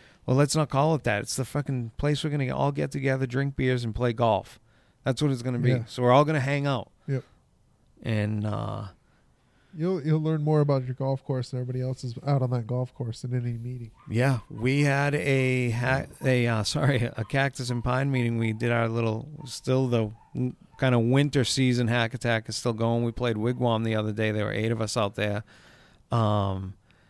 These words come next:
Speaker 1: Matty Guilfoyle played some fucking golf.
Speaker 2: Did you?
Speaker 1: Yep. Um, so we played, there was eight of us, and we played thirty bucks for skins and then ten into this game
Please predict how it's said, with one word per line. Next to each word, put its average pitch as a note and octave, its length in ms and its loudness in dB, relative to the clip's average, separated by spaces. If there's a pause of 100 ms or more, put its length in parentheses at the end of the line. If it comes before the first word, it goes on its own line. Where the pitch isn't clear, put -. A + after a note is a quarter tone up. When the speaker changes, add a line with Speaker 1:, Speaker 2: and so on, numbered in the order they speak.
(960)
Speaker 1:
Matty B2+ 240 2
Guilfoyle B2 540 -2
played G#2+ 240 -6
some G2 240 -14
fucking G#2 400 -12
golf. A2 560 -4 (520)
Speaker 2:
Did C3 220 6
you? G3+ 180 6 (160)
Speaker 1:
Yep. A2 280 -6 (720)
Um, G#2 760 -4 (340)
so - 160 -4
we A#2 120 0
played, A2+ 680 -2
there A2 140 -4
was G#2+ 260 -4
eight C3+ 180 0
of D3 120 -4
us, D#3 360 -2 (460)
and A2 80 -2
we G#2 80 -2
played A#2 360 -2
thirty C#3 320 0
bucks C#3+ 320 -2
for D3+ 100 -4
skins C3+ 480 -2
and B2 100 -2
then A2 200 -2
ten C#3 400 -2
into C#3+ 260 -2
this B2 180 -2
game A#2+ 520 -4